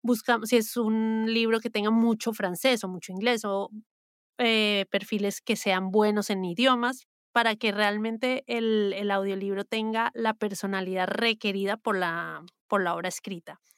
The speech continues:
Una vez la editorial nos aprueba este, este, ah, este narrador,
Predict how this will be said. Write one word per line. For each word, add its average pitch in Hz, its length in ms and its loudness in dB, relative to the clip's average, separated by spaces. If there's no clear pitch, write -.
Una 254 240 6
vez 262 140 6
la 247 100 4
editorial 220 420 2
nos 208 140 -2
aprueba 208 920 2
este, 214 920 -2
este, 196 200 -4
ah, 180 480 -2
este 202 240 -6
narrador, 214 500 2